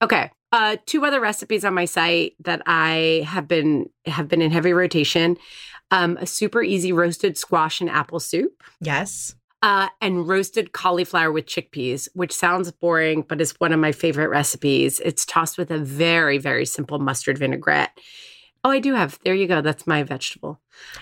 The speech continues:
Speaker 2: It's
Speaker 1: Um,
Speaker 2: very, um, it's also, like, a super versatile side. Like, you can put any other kind of dressing on it or,
Speaker 1: Totally.
Speaker 2: like, chopped garlic and fresh herbs. That's one I'm familiar with and I love, too.
Speaker 1: So I, um, have trying to been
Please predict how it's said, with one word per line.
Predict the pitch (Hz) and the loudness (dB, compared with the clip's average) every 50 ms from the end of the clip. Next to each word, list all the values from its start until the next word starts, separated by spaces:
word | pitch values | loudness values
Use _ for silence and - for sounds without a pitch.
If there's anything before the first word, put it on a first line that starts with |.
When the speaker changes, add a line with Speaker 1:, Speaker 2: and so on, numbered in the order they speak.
| - 494 | 2 2
Speaker 2:
It's | 523 508 494 359 | 4 4 6 4
Speaker 1:
Um, | |
Speaker 2:
very, | 349 349 381 392 403 403 403 381 - | 4 4 4 4 4 4 2 2 2
um, | - 294 285 254 247 233 - | 2 2 2 2 0 -4 -8
it's | 254 262 - | -10 -6 -2
also, | 254 269 269 269 - 277 285 | -2 -2 -2 -2 -2 -2 -2
like, | 269 269 240 - - | -2 -2 -4 -4 -6
a | 214 196 185 180 185 180 180 - | -4 -4 -4 -8 -12 -14 -12 -10
super | - - 233 208 196 208 196 | -8 -6 -6 -2 0 0 0
versatile | 180 180 180 175 170 - 175 165 151 156 156 | 2 2 0 0 0 0 0 0 2 0 0
side. | - - 151 147 139 147 160 196 196 | 0 0 0 0 2 0 -2 -2 0
Like, | 180 170 175 - | -2 -2 -2 -4
you | 180 180 175 | -4 -4 -4
can | 175 - 202 190 180 175 175 175 175 170 165 | -4 -2 0 0 2 2 2 4 2 2 0
put | 170 - - 180 160 - - - | -2 -2 0 0 0 0 -2 -2
any | 185 180 170 170 165 - | 0 2 2 2 2 0
other | - 165 160 170 165 156 | 0 0 0 0 0 0
kind | 160 - - 165 151 147 | -2 0 0 2 2 2
of | 143 135 147 | 0 0 -2
dressing | - 147 127 120 147 - - 196 202 | -2 -2 0 0 0 -2 0 0 0
on | - - 202 202 202 208 | 2 2 2 2 2 0
it | 208 208 208 - | 0 0 -2 -2
or, | - 202 180 175 170 165 165 160 156 | -2 0 2 2 4 4 4 4 4
Speaker 1:
Totally. | 156 156 160 | 4 2 2
Speaker 2:
like, | 151 156 156 156 151 139 143 - - - - - - - - | 2 2 2 2 2 0 -2 -8 -14 -16 -20 -20 -20 -10 -4
chopped | - 202 185 170 - - | 0 0 0 0 0 -2
garlic | 170 160 160 156 151 151 143 143 - - | 0 0 2 2 2 0 -2 -4 -8 -10
and | 165 156 | -10 -6
fresh | - 165 156 151 147 - - | -4 -4 -4 -4 -4 -4 -4
herbs. | 156 156 156 151 147 147 - - - - - - | -2 0 0 0 0 -2 -2 -4 -6 -6 -2 0
That's | 202 202 202 - 240 | 0 0 0 0 -2
one | 226 220 208 | -2 0 2
I'm | 196 180 180 165 | 2 2 0 0
familiar | 175 170 156 151 139 139 117 | -2 -2 0 0 0 0 -2
with | 123 123 120 - | -2 -2 -2 0
and | 151 147 | 0 0
I | 139 117 | 0 -2
love, | 113 107 90 - - | -2 -4 -6 -6 -8
too. | - - 95 90 82 - - - - - - - - - - _ _ - | -6 -4 -4 -4 -4 -8 -12 -20 -20 -20 -20 -20 -20 -20 -20 _ _ -12
Speaker 1:
So | - - 330 285 254 240 - - - | -4 0 2 2 4 2 0 2 0
I, | 226 226 233 233 233 226 - - | 2 2 2 2 2 0 -2 0
um, | - 214 202 202 208 208 196 | 2 2 2 2 0 -2 -4
have | 190 175 - | -6 -8 -8
trying | - - 208 202 190 196 190 | -6 -2 0 0 0 0 -2
to | 208 | -6
been | 175 151 190 185 180 185 190 | -6 -2 0 0 0 0 -2